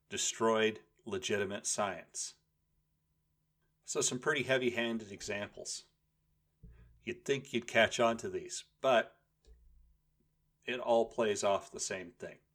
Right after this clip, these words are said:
If it's too good to be true, it is, and you should take a deeper look at it. Fear and desperation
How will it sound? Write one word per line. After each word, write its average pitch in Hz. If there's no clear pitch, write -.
If 110
it's 120
too -
good 143
to 139
be 127
true, 101
it 131
is, -
and 98
you -
should 101
take -
a 107
deeper 107
look 98
at -
it. -
Fear 160
and 135
desperation 113